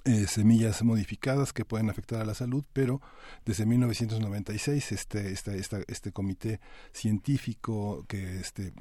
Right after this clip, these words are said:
ahora está, eh, mm, dirigido por la unam señalaba que no había ningún riesgo a la salud. Eh, se, se, este, se desmintió la versión de la investigadora Bullegoiri sobre este tema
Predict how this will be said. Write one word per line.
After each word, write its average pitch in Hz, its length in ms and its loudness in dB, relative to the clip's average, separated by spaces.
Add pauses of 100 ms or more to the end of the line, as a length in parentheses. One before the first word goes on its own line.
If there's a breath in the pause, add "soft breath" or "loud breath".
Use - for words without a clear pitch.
(120)
ahora 113 220 0
está, 107 360 -2 (420 loud breath)
eh, 95 280 -4 (380)
mm, 101 580 2 (420)
dirigido 110 400 6
por 104 180 0
la 107 60 4
unam 147 300 8 (160)
señalaba 104 640 0
que 107 180 -2
no 101 120 2
había 101 160 0
ningún 98 240 0
riesgo 98 240 -2
a - 20 -2
la 101 80 -2
salud. 120 360 2 (580 loud breath)
Eh, 104 320 2
se, 98 360 0
se, 92 540 -4
este, 90 460 -8 (260 loud breath)
se - 160 -4
desmintió 104 460 0
la 104 80 2
versión 113 480 0
de 98 100 0
la 87 360 -4
investigadora 101 600 -4
Bullegoiri 110 540 -2
sobre 95 340 -6
este 104 300 -4
tema 123 400 6